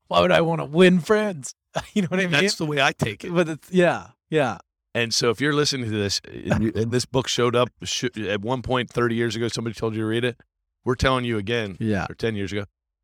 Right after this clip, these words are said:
Speaker 2: it is worth it, man. It, it's a, it's a, I said, "You know what? It was written in the nineteen thirties, so almost a hundred years ago."
Speaker 1: Right.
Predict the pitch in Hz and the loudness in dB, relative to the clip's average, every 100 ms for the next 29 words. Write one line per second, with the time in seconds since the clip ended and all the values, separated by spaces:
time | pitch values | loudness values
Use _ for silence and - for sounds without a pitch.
0 | _ - 131 107 82 73 - 107 160 - | _ -4 -2 -4 -6 -10 -10 -10 -8 -12
1 | - - - - _ 117 - 127 - 127 | -16 -18 -20 -20 _ -6 -4 -4 0 0
2 | - 110 117 98 - 98 98 101 87 95 | 0 -2 -2 -4 -6 -8 -4 -4 -4 -4
3 | 113 110 107 95 92 78 104 - 98 82 | -4 -4 -4 -4 -6 -4 -6 -4 -8 -8
4 | 80 85 98 - 101 87 - 80 73 - | -8 -8 -8 -8 -8 -8 -4 -4 -4 -6
5 | - 90 87 101 104 - - 95 98 101 | -6 -4 -4 -4 -8 -10 -6 -4 0 0
6 | 87 90 78 - 60 - - - 104 101 | 0 -2 -4 -8 -12 -16 -16 -6 -4 -4